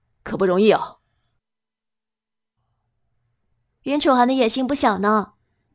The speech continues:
Speaker 2: 他的终极目标可是你呢。少帅啊，你有没有觉得自己特别的荣幸？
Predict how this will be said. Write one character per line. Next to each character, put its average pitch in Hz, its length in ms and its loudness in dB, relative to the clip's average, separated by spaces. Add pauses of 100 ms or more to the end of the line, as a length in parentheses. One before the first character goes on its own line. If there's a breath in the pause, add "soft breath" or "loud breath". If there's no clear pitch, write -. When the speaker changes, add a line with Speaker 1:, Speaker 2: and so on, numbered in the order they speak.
(160)
Speaker 2:
他 302 160 -2
的 285 80 4
终 285 160 -2
极 254 100 -4
目 269 160 -2
标 233 460 0
可 - 140 -6
是 294 120 -2
你 277 180 0
呢。 202 340 -2 (840)
少 254 220 0
帅 240 160 2
啊， 208 280 -4 (600)
你 269 80 -6
有 311 160 6
没 262 80 0
有 247 100 2
觉 226 120 0
得 240 120 0
自 254 140 -4
己 202 400 -4 (100)
特 277 200 0
别 220 100 0
的 233 100 0
荣 202 160 -2
幸？ 254 380 -6